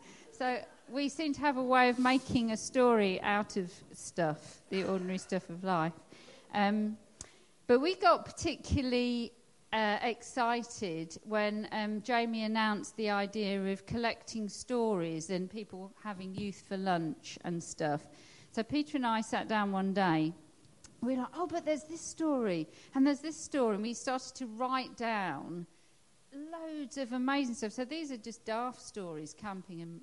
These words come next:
and mice, but not to mention the stuff that God's done. So we started to kind of craft these, and we made,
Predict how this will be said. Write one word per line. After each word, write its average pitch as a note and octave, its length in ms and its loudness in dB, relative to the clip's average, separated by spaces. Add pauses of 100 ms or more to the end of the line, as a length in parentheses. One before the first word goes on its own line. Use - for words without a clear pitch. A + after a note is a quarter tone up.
(160)
and E3 260 -8 (540)
mice, F3 580 -4 (380)
but A#3+ 340 -2
not D4+ 240 4
to C#4+ 100 -4
mention C4+ 340 0
the B3 80 -4
stuff - 280 -2
that - 180 0
God's G#3 420 2
done. C#4 360 6 (480)
So A#3 200 2
we B3 120 4
started C#4 480 4
to - 80 -16
kind A#3+ 300 2
of A3 320 -2
craft B3+ 500 -4
these, G3 260 0
and G3+ 140 0
we A3+ 140 0
made, B3 560 0